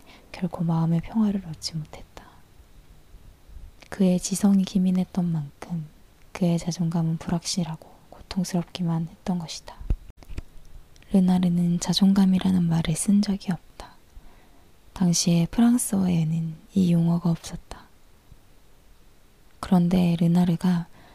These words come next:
위 일기를 남긴 해인 천팔백구십 년대의 대서양 저편에서 윌리엄 제임스라는 미국인 의사이자 철학자, 심리학자가 최초의 현대 심리학 논문인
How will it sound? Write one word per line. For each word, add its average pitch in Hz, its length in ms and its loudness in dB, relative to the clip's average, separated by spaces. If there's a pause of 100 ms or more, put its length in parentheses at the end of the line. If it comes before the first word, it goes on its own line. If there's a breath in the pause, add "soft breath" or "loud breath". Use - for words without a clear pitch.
(260 loud breath)
위 190 180 4
일기를 190 440 2
남긴 165 380 2
해인 165 320 2
천팔백구십 208 920 0
년대의 170 680 0 (380)
대서양 170 600 2
저편에서 160 760 -4 (1040 loud breath)
윌리엄 185 460 4
제임스라는 170 720 0
미국인 180 680 2
의사이자 180 680 2
철학자, - 720 -4 (580 soft breath)
심리학자가 175 960 2
최초의 202 760 0
현대 196 340 0
심리학 202 580 0
논문인 170 520 0